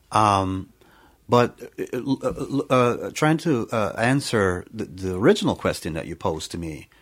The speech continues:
which is, uh, I was saying that I don't know who, but I wanted to say was, um, it should be somebody who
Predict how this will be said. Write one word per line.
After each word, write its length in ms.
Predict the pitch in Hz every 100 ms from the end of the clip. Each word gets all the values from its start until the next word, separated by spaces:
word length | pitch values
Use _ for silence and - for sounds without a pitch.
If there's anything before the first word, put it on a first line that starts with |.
| _ _ _ _ _
which 240 | 107 117 123
is, 260 | 117 101
uh, 140 | 117 -
I 260 | 92 101 107
was 140 | 104
saying 160 | 113 101
that 100 | 95
I 100 | 92
don't 240 | 98 92
know 240 | 95 90 82
who, 400 | 131 135 80 87
but 140 | - 110
I 120 | 117
wanted 280 | 113 131 156
to 80 | 113
say 300 | - 110 101
was, 560 | 98 92 87 85 - _ _ _ _ _ _ _ -
um, 380 | 104 101 95 95
it 140 | 120
should 160 | - 139
be 80 | 127
somebody 460 | 131 127 131 127
who 600 | 113 117 117 107 101 82